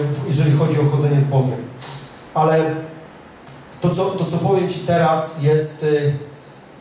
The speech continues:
moim osobistym doświadczeniem z poznaniem Boga.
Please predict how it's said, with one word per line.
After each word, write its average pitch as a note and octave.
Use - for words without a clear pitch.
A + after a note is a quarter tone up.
moim E3+
osobistym D3+
doświadczeniem C#3+
z -
poznaniem C#3+
Boga. C3+